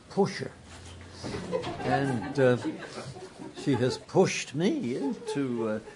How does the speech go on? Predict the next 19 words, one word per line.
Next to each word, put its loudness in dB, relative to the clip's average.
doing 4
this -2
talk 0
this -4
morning. 0
And 0
she -2
will 0
doubtless 2
push 2
me 0
again, 2
unless, -2
of -6
course, 0
I 6
leave 2
this -2
world 2